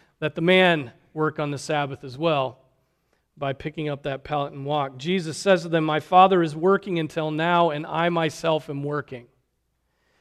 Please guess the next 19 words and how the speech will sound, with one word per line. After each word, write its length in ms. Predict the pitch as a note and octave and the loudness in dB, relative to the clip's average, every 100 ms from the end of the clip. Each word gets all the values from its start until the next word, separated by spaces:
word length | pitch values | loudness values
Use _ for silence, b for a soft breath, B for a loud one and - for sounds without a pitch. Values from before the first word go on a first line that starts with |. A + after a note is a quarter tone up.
| _ _ _ _ _ | _ _ _ _ _
Uh, 220 | D3 C#3+ | -4 -4
in 120 | D#3+ D#3+ | -2 -4
response 520 | D3+ - G3+ G3+ G3+ | -4 4 6 6 4
to 60 | |
this 280 | E3 G#3 G#3 | 4 4 4
statement, 380 | - F#3 F3+ E3 | 4 4 4 0
they 100 | F#3 | 0
rightly 580 | E3 F3+ C4 C#4 G3 F#3 | 6 6 6 4 0 2
understand 840 | F#3 F#3 E3+ - - A3 G#3+ F#3+ D#3+ | 0 0 -2 -4 0 4 4 4 0
from 220 | E3 D#3 | -4 -2
him 240 | E3+ B3 | 0 0
saying 440 | B3+ A#3 A3+ G3 D3+ | 0 0 2 2 0
that, 280 | D3 D3+ | -4 -4
that, 320 | D3+ D#3 D3 _ b b b | 0 0 0 _ b b b
that 560 | - E3 F3 E3+ _ G#3 | 0 0 0 -10 _ -16
Jesus 640 | D3+ F#3+ B3 A3 F#3 E3 | -2 2 2 2 -2 -4
is 140 | F3+ - | -8 -8
calling 420 | - G#3 A3+ G3+ | 4 8 8 8
himself 580 | F3 D#3+ - D#3+ D#3+ | 2 -2 0 2 0